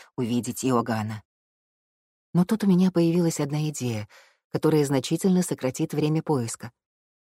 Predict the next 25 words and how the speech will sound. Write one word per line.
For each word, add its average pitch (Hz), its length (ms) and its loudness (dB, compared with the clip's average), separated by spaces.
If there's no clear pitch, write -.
В - 100 -16
Канаде 151 580 2
было 175 240 4
не 165 160 4
так 147 260 -4
уж - 160 -4
много 143 300 -2
цыган. 123 440 -6
Узнав, 156 320 4
где 143 180 0
находятся 135 520 0
мужские 127 420 -2
бараки, 127 500 -2
я 156 100 2
направилась 131 580 0
туда. 120 320 -6
В 156 120 -2
дверях 175 420 6
одного 143 320 2
из 147 180 4
них 190 260 4
я 156 120 0
столкнулась 156 540 0
с - 80 -8
мужчиной 156 520 2